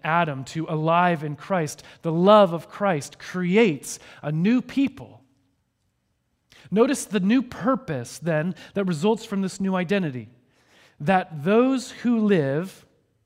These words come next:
okay, that's the category of those living ones. Th-, those who live might no longer live for themselves, but for him. You died to yourself and your old ways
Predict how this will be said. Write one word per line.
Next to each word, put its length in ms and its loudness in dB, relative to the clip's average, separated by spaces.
okay, 160 -8
that's 220 -4
the 80 -10
category 500 -4
of 100 -6
those 220 -6
living 400 -4
ones. 320 -10
Th-, 200 -10
those 340 0
who 100 -2
live 280 0
might 240 0
no 220 4
longer 340 2
live 200 -2
for 100 -10
themselves, 500 -8
but 260 -4
for 120 -2
him. 540 -2
You 220 2
died 380 4
to 100 -6
yourself 640 -2
and 160 2
your 160 2
old 180 2
ways 680 0